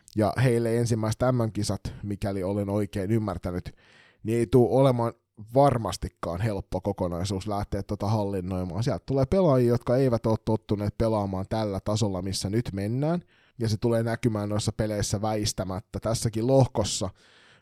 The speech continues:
vaikka me puhutaan siitä, että ei ole ne kaikkein kovimmat joukkueet mukana tässä lohkossa, niin löytyy kuitenkin niin paljon hyviä pelaajia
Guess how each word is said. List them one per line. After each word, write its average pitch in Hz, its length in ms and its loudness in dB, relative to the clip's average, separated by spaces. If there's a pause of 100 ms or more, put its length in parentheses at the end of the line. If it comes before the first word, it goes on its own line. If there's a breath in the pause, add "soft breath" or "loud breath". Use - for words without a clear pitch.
(160)
vaikka 165 600 4
me 113 120 -2
puhutaan 113 480 2
siitä, 107 340 -2
että 95 140 -8
ei 120 160 2
ole 117 60 2
ne 110 100 -4
kaikkein 113 400 -2
kovimmat 117 420 2
joukkueet 87 480 -4
mukana 92 300 -4
tässä 101 400 -4
lohkossa, - 500 -10 (580 soft breath)
niin 123 100 4
löytyy 147 380 10
kuitenkin 135 540 4
niin 170 400 6
paljon 107 460 0
hyviä 131 360 6
pelaajia 87 580 -4